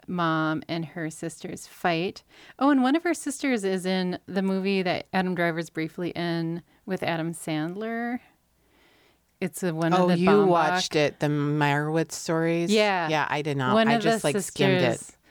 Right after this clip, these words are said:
Speaker 1: from that is in, is one of the aunts. So they're, like, fighting, fighting, fighting in the hallway of this hospital.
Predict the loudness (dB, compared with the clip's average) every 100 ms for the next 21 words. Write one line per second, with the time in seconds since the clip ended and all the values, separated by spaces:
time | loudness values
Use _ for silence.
0 | -20 -20 _ -2 0 2 0 0 0 -2
1 | -2 0 0 0 -2 -6 -10 -6 -2 -2
2 | -2 -4 -4 -2 -4 -10 _ _ _ _
3 | _ 0 2 2 0 -2 -8 -16 -18 _
4 | _ -2 2 4 2 0 0 2 2 2
5 | 0 0 0 -2 -2 -2 -2 -2 -2 0
6 | 0 -2 -2 -4 -6 -8 -10 -16 -20 _
7 | _ _ -12 -2 -2 -4 -6 -2 0 -2
8 | -4